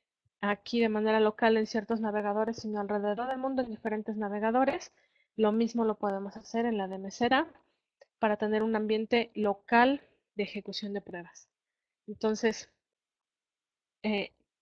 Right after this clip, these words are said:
como vemos, las ventajas de la automatización al final es lo que nos va a traer esa eficiencia. La, la manera tradicional en la que hemos venido, que,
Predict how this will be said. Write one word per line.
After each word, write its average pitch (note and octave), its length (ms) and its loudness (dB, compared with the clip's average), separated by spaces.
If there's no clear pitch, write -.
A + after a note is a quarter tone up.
como A3+ 280 4
vemos, C4 520 2
las A3 200 6
ventajas C4+ 480 6
de C4+ 80 6
la A#3 100 8
automatización G#3+ 840 -2
al A#3+ 120 0
final A3 340 -2
es A#3 120 -4
lo A#3 120 -4
que G#3 80 -6
nos G3 200 -6
va A3 80 2
a G#3+ 60 -6
traer G#3+ 220 0
esa A3 180 -4
eficiencia. - 720 -10
La, G3 200 -4
la G3+ 120 -2
manera A3+ 360 4
tradicional C4 640 4
en A3 100 4
la G#3 80 2
que G#3 240 -2
hemos A3 260 0
venido, A#3+ 400 0
que, F#3+ 260 -10